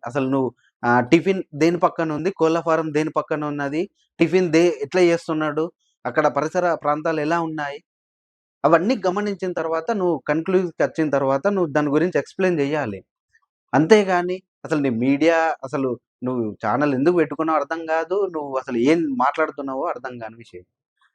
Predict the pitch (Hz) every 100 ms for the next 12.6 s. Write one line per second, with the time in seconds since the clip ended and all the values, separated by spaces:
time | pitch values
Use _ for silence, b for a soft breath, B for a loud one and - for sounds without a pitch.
0 | _ _ _ 139 143 127 156 202 180 156
1 | 139 139 131 127 _ _ - 160 185 185
2 | 170 165 180 165 151 156 151 - 156 214
3 | _ - 160 160 143 165 143 151 185 175
4 | 170 170 156 139 147 139 139 131 131 143
5 | - _ _ - 143 160 190 180 156 -
6 | 165 165 147 156 156 156 160 151 143 139
7 | 131 127 190 226 - - 135 151 147 165
8 | 175 196 180 160 143 - - 147 - 175
9 | 170 170 156 165 165 165 190 214 202 151
10 | 160 151 - 175 160 160 165 151 151 214
11 | 175 143 123 107 95 92 - _ _ -
12 | 170 214 208 185 156 165